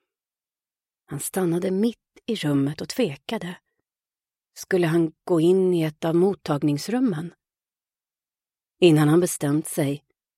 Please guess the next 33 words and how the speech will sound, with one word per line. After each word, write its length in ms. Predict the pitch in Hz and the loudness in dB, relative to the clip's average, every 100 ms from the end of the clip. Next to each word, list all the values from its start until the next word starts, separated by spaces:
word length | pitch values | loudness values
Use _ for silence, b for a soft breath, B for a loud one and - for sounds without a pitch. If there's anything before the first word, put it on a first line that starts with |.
| _ | _
gled 280 | 160 151 139 | 0 2 2
dörren 540 | 151 143 143 151 160 | 0 0 0 -2 -2
till 200 | 156 175 | -2 -2
det 100 | 165 | 2
närmaste 640 | 185 180 139 143 - - | 4 4 2 -2 -4 -4
rummet 380 | 180 143 139 151 | 0 2 2 0
upp. 440 | - 143 - _ - _ _ _ _ _ _ _ _ _ _ _ | -4 -8 -10 _ -20 _ _ _ _ _ _ _ _ _ _ _
En 120 | 190 | 2
figur 400 | 175 208 226 185 | 2 4 6 4
stod 320 | 143 - 139 | 2 -2 0
i 40 | 139 | 2
dörröppningen 640 | 147 139 135 - 139 139 | 2 2 -2 -2 -2 0
och 120 | 151 | 2
vinkade 380 | 165 131 - 151 | 2 2 -2 -4
åt 240 | 151 143 | -6 -8
honom 340 | - 147 139 156 _ _ _ _ | -4 -2 -2 -6 _ _ _ _
att 100 | - | -6
komma 240 | - 160 | 2 4
närmare. 580 | 143 156 160 143 175 151 - _ _ _ _ _ _ _ _ _ _ _ _ _ _ _ | 4 4 2 0 0 -6 -10 _ _ _ _ _ _ _ _ _ _ _ _ _ _ _
Han 160 | - 190 | 0 0
följde 460 | - 220 202 196 | 2 2 4 2
instruktionerna, 960 | 208 202 - 185 - - 135 143 151 139 - _ _ _ _ _ _ - | 0 -2 -4 -6 -4 -4 -2 -2 -4 -6 -12 _ _ _ _ _ _ -2
drog 240 | 165 151 | 2 4
ett 180 | 147 - | 2 2
djupt 300 | 151 143 - | 2 2 2
andetag 580 | 156 147 147 - 156 160 | 2 4 2 -2 -6 -6
och 80 | 156 | -8
försökte 420 | 170 - 165 165 | -8 -8 -8 -6
få 140 | - | -2
modet 480 | 165 185 196 170 151 | 2 2 2 -2 -6
att 100 | 160 | -6
komma 220 | - 156 | -2 -2
tillbaka. 560 | 180 165 202 - 151 | -2 -4 -4 -4 -8